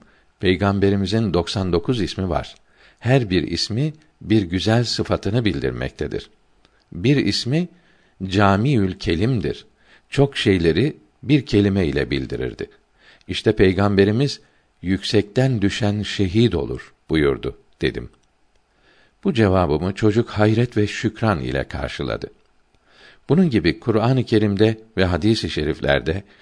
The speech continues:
çok kelimeler ve hükümler, yani emirler ve yasaklar vardır ki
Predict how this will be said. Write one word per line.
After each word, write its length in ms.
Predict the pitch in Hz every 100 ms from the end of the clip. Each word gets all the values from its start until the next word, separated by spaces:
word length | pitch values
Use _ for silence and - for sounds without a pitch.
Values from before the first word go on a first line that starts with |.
| - -
çok 300 | - 185 185
kelimeler 580 | - 120 110 104 107 107
ve 80 | 92
hükümler, 600 | 85 - 78 71 67 65 _ _ - -
yani 340 | 95 107 104 95
emirler 640 | - 98 107 110 117 135
ve 80 | 95
yasaklar 580 | 85 85 - 82 87 80
vardır 440 | 69 69 71 98
ki 300 | 117 127 123